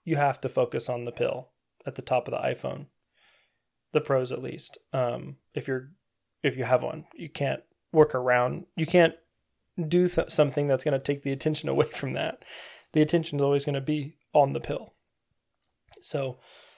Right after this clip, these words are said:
um, but this guy, I'm sure he was some kind of designer. I don't know what the fuck he did. It doesn't matter what he did, but he looked like such a dickbag. But this guy's, and that lady that dressed like shit,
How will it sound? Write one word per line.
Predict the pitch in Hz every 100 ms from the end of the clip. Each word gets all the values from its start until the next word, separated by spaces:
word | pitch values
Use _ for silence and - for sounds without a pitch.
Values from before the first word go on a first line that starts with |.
| _ _
um, | 135 120 127 131 _ _ _
but | 175
this | 196 196
guy, | 156
I'm | 160
sure | 151 147
he |
was | 139
some | 143
kind | 139 139
of |
designer. | 143 139 117 117 120 123 123 135 170 202
I | 196 202
don't | 151
know | 139
what | 131
the | 127
fuck | - 127
he | -
did. | 135 120 120
It | 143
doesn't | 156 147
matter | 131 123 127
what | 123 123
he | 127
did, | 120 123
but | 165
he |
looked | 180 190
like | 151 127
such | - 160 120
a | 120 _ -
dickbag. | 127 - 120 135
But | 147
this | 180 254
guy's, | - 185 - _ _ _ _ _ _
and | 196
that | 233 240
lady | 254 226 147
that | 160 185
dressed | 220 220 -
like | 156 143
shit, | - -